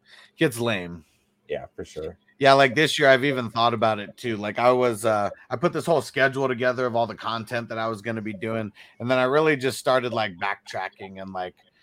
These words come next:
Speaker 2: Sure.
Speaker 1: real-, realizing I'm gonna take away a lot of things and put more effort into, like, recaps on the leagues and things like that,
Speaker 2: Yeah.
Speaker 1: and,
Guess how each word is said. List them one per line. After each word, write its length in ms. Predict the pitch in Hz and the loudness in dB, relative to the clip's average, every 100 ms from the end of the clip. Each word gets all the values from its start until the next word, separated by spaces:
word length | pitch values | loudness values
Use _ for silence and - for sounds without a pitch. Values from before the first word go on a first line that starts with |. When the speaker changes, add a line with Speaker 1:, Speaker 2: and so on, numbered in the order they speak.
| _ _ _ 104 | _ _ _ -2
Speaker 2:
Sure. 220 | 98 131 | 0 0
Speaker 1:
real-, 280 | 143 147 131 | 2 4 4
realizing 520 | 143 147 139 135 127 | 4 6 6 6 2
I'm 120 | 127 | 0
gonna 180 | 127 120 | 0 -2
take 260 | - 131 135 | -2 -4 0
away 180 | 131 | 0
a 60 | 123 | 2
lot 200 | 120 120 | 0 -2
of 100 | 113 | -4
things 300 | 120 120 117 | -6 -6 -6
and 140 | 113 107 | -6 -2
put 160 | 127 | -2
more 260 | 113 117 104 | 0 0 0
effort 420 | 113 117 113 110 | -2 -4 -6 -8
into, 280 | 110 110 110 | -8 -10 -8
like, 240 | 107 101 90 | -6 -8 -8
recaps 560 | 113 104 120 113 - | -10 -8 -4 -4 -4
on 160 | 113 104 | -6 -6
the 80 | 95 | -6
leagues 600 | 101 107 107 104 92 92 | -8 -8 -8 -10 -14 -16
and 240 | 92 87 _ _ _ - | -14 -16 _ _ _ -4
things 220 | 120 107 | -2 0
like 200 | 110 92 | -2 -2
that, 320 | 101 104 104 | -2 0 0
Speaker 2:
Yeah. 60 | 92 | -4
Speaker 1:
and, 180 | 98 | -8